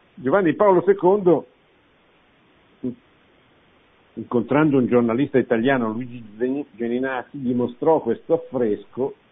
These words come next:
e disse: "Io sono nato nello stesso anno del miracolo della Vistola, sono sempre stato molto grato a chi, eh, in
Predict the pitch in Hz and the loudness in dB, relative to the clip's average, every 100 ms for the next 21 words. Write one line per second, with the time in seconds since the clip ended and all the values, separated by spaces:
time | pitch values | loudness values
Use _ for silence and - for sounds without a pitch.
0 | _ _ _ _ _ _ _ - 131 127 | _ _ _ _ _ _ _ -10 -2 0
1 | 151 - 123 127 156 131 123 113 107 113 | 0 0 0 4 4 6 4 2 -4 -6
2 | 110 123 147 - 104 101 98 - 135 131 | -4 -2 -2 -4 -8 -10 -12 -4 -2 -2
3 | - 110 123 117 101 92 92 95 98 107 | -4 -2 -2 -2 -4 -6 -8 -8 -10 -10
4 | - 101 101 131 123 92 - - 95 107 | -6 -6 -4 -6 -8 -10 -14 -10 -8 -8
5 | 110 _ _ _ _ _ _ _ 131 123 | -12 _ _ _ _ _ _ _ -6 -6
6 | 123 147 131 117 - 117 104 104 117 139 | -2 -4 -4 -6 0 0 0 -4 -2 -2
7 | - 131 120 110 90 _ 113 120 _ _ | -2 0 0 0 -4 _ -10 -10 _ _
8 | _ _ _ _ _ _ - - - 160 | _ _ _ _ _ _ -20 -20 -8 -2
9 | 147 117 - - 98 92 92 92 | 0 -2 -6 -10 -10 -10 -16 -16